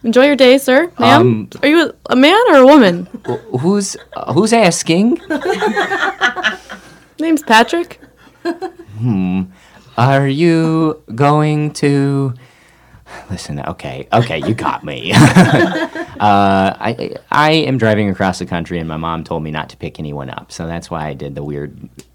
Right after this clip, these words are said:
Speaker 2: honestly offensive accent.
Speaker 1: Oh, <laughs> well, I wasn't actually asking to get picked up. I'm just going for a walk.
Speaker 2: Listen, don't get in my car. <laughs> Leave me alone.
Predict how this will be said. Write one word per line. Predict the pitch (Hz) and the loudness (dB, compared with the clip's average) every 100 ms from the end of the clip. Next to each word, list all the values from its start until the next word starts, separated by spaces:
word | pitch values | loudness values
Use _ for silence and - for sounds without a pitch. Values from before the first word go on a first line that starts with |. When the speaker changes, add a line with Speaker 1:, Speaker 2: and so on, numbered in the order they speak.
| _ - | _ -6
Speaker 2:
honestly | 101 95 - 90 80 - | -2 -2 -4 -6 -6 -8
offensive | 90 90 90 85 73 | -6 -6 -6 -6 -6
accent. | 67 - - - - _ - - - | -6 -6 -12 -16 -16 _ -20 -18 -8
Speaker 1:
Oh, | 294 294 269 233 202 254 | 2 4 4 2 0 0
<laughs> | |
well, | 262 302 262 - - - _ _ | 4 4 4 -2 -18 -20 _ _
I | 214 | -2
wasn't | 233 269 294 | 0 2 4
actually | 277 - 302 | 2 2 2
asking | 359 - 269 | 2 4 4
to | |
get | 196 | 4
picked | 185 185 | 2 0
up. | 185 175 | 0 0
I'm | 196 | -2
just | 226 - | -2 -2
going | 233 233 | -2 0
for | 240 | 2
a | |
walk. | 240 240 185 | 2 2 0
Speaker 2:
Listen, | 180 190 180 156 | 0 2 4 6
don't | 165 196 | 6 6
get | 185 180 | 6 6
in | 175 | 8
my | 156 | 6
car. | 147 147 139 139 123 117 | 6 8 10 10 8 6
<laughs> | 233 135 - 127 127 - - - 659 - 640 - 605 - 539 - 427 - 277 285 - | 4 2 2 0 -2 2 2 6 4 4 2 2 -2 -2 -4 -6 -12 -12 -14 -14 -2
Leave | 156 233 214 | 6 8 10
me | 220 214 | 10 10
alone. | 180 160 165 180 185 185 175 156 117 | 10 10 10 10 10 10 10 8 4